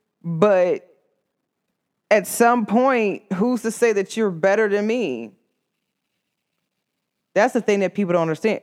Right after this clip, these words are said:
Who's to say that you're better than me? Did I say that I was better than you? Did I say anything that was wrong? No, I've always been right, and I've always done what was best for me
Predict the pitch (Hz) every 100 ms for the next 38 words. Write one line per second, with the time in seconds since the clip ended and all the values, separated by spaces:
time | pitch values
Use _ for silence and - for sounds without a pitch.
0 | 170 240 311 339 311 294 254 226 240 214
1 | 214 214 196 202 190 160 156 175 202 214
2 | 220 220 220 214 214 208 190 220 208 214
3 | 214 214 180 170 165 - 202 196 202 208
4 | 196 196 196 175 107 - - 285 302 294
5 | 285 277 - _ _ _ _ 220 247 254
6 | 196 185 208 202 196 - 233 277 311 294
7 | 294 277 269 - _ _ _ _ _ _
8 | _ - 175 185 226 240 226 202 185 214
9 | 196 196 - _ _ - 208 190 185 -
10 | 226 240 233 226 220 214 208 - _ _
11 | _ _ _ - 156 202 226 214 190 175
12 | 160 190 - 156 151 170 170 - 147 139
13 | 67 -